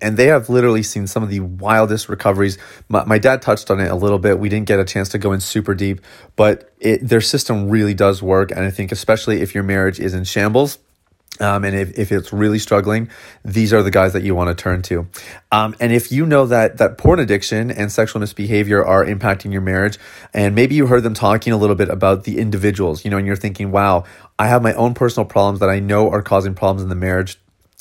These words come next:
and I want to get rid of them so I can have a healthier marriage." And part of those problems may include porn addiction. Um, then I want you to go download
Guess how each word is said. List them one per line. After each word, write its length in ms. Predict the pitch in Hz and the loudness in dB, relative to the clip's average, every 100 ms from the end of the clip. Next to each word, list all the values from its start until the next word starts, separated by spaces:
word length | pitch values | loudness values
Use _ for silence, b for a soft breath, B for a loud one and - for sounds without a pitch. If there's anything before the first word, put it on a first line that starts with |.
| - | -6
and 120 | 107 | 0
I 80 | 104 | 2
want 220 | 107 104 | 2 0
to 60 | |
get 200 | 110 101 | 0 0
rid 120 | 104 151 | 4 4
of 60 | |
them 160 | 113 98 | 2 0
so 140 | 107 | 2
I 100 | 101 | 2
can 140 | 92 95 | 0 -2
have 120 | 92 | -2
a 60 | |
healthier 320 | 95 95 - 92 | -2 -4 -4 -4
marriage." 380 | 92 110 120 B B B B | 0 0 -2 B B B B
And 200 | - 101 | -2 -2
part 200 | 95 131 | 2 2
of 60 | 143 | 4
those 140 | 127 | 2
problems 440 | 120 113 101 101 101 | 2 2 2 0 -4
may 160 | 104 | -2
include 380 | 98 98 - 104 | -2 -4 -4 -4
porn 180 | 90 101 | -2 -2
addiction. 480 | 101 104 - 120 120 B B - | 0 -2 -2 -4 -4 B B -6
Um, 420 | 92 90 87 87 | -2 -2 -2 -2
then 220 | - 110 | 0 2
I 80 | 95 | 2
want 280 | 104 123 - | 0 0 0
you 280 | 113 110 110 | 0 0 -2
to 160 | - | -4
go 180 | 104 110 | 0 2
download 540 | 117 107 104 104 107 | 4 2 2 2 2